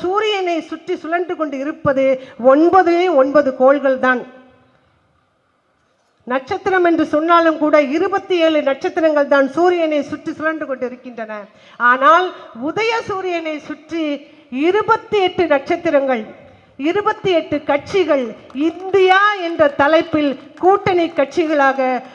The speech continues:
சுழன்று கொண்டு இருக்கின்றன. எந்த மலையாலும் பிளக்க முடியாத கூட்டணி கட்சியாக இருப்பது திராவிட முன்னேற்ற கழகமும்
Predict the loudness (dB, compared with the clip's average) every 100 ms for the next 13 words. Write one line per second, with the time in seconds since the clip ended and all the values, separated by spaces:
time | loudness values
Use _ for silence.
0 | -20 -4 2 2 2 2 0 2 0 0
1 | -2 0 0 -2 -6 -12 -4 -2 0 2
2 | 4 4 4 4 4 6 6 6 6 4
3 | 0 -8 -20 -20 _ _ _ -4 0 2
4 | 2 2 4 4 2 4 4 4 4 2
5 | -4 -16 -20 0 2 4 4 2 0 -4
6 | -2 2 2 2 0 -2 0 0 2 2
7 | 2 2 4 2 2 2 2 2 -2 -4
8 | -2 0 0 -2 -2